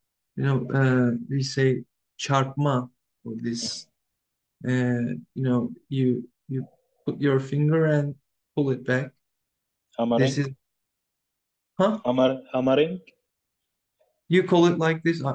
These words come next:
Speaker 1: I don't know the exact
Speaker 2: I, I, na-, I name it hammering now. <laughs>
Speaker 1: Hammering.
Speaker 2: Like you
Speaker 1: Okay.
Speaker 2: hammer with the, another finger, right?
Speaker 1: Yes,
Speaker 2: Index
Speaker 1: hammer.
Speaker 2: finger.
Speaker 1: Hammering.
Speaker 2: Yeah.
Speaker 1: Yes.
Speaker 2: Yeah.
Speaker 1: This is, uh,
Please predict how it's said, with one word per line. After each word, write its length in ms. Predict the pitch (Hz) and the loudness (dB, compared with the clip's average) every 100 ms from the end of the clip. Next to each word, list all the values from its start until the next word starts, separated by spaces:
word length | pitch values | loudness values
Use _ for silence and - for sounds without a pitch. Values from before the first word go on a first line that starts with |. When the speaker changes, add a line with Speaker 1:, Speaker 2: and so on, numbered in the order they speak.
| - | -2
Speaker 1:
I 120 | 143 | -2
don't 180 | 139 147 | 0 0
know 200 | 143 139 | -2 -2
the 280 | 135 135 127 _ _ _ - | -2 -2 -4 _ _ _ -10
exact 400 | 120 123 127 131 | -6 -2 0 2
Speaker 2:
I, 60 | |
I, 100 | 143 | 0
na-, 220 | 139 143 127 | 0 -4 -4
I 100 | 127 | -2
name 220 | 127 131 | 0 0
it 140 | 120 - | -2 -2
hammering 380 | 117 110 101 95 - | -4 -4 -6 -10 -20
now. 560 | - _ _ - 180 | -20 _ _ -12 -8
<laughs> 60 | - | 0
Speaker 1:
Hammering. 440 | 151 151 123 120 - _ | 2 4 2 0 -8 _
Speaker 2:
Like 240 | 135 131 139 | 0 2 4
you 80 | 135 | 4
Speaker 1:
Okay. 80 | |
Speaker 2:
hammer 240 | 147 147 131 | 4 2 2
with 220 | 123 107 | 0 -2
the, 120 | 117 | -4
another 280 | 113 135 127 | -2 -2 -2
finger, 360 | 113 117 101 90 90 | -2 -8 -8 -12 -10
right? 160 | 117 - _ _ _ | -14 -14 _ _ _
Speaker 1:
Yes, 160 | 165 180 | 4 6
Speaker 2:
Index 240 | 156 - | 6 4
Speaker 1:
hammer. 220 | 147 147 120 | 2 2 0
Speaker 2:
finger. 140 | 95 - _ _ 156 | -4 -10 _ _ -20
Speaker 1:
Hammering. 440 | 160 143 117 110 - _ | -4 0 2 0 -8 _
Speaker 2:
Yeah. 120 | 151 | -4
Speaker 1:
Yes. 160 | 147 123 _ 113 | -4 -6 _ -14
Speaker 2:
Yeah. 160 | 104 87 - 139 | -12 -12 -14 -2
Speaker 1:
This 320 | 156 151 156 | -2 -2 -6
is, 240 | 156 143 120 120 | -6 -4 -6 -8
uh, 360 | 127 113 117 | -8 -8 -8